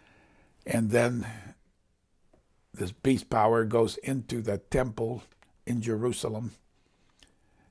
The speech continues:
and declares that he is now God. That's in Second Thessalonians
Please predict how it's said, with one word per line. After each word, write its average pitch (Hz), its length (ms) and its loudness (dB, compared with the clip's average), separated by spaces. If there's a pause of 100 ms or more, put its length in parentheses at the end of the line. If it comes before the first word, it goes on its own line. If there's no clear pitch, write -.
(140)
and 110 200 0
declares 110 460 2
that 101 140 4
he 127 220 4
is 92 140 0
now 95 200 0
God. 92 460 -2 (2250)
That's 120 200 -4
in 107 140 -2
Second 104 560 0
Thessalonians 104 840 0